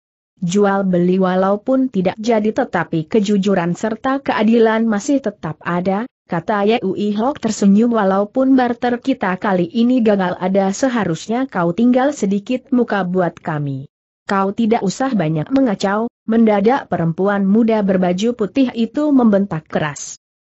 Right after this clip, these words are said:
Pedangnya segera diangkat dengan menggunakan jurus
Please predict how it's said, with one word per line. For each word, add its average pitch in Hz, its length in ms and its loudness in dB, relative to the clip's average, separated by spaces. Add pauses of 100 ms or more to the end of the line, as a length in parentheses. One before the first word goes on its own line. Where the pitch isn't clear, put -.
(100)
Pedangnya 240 480 2
segera 262 560 -2
diangkat 190 480 -2
dengan 202 400 0
menggunakan 190 720 0
jurus 190 560 -2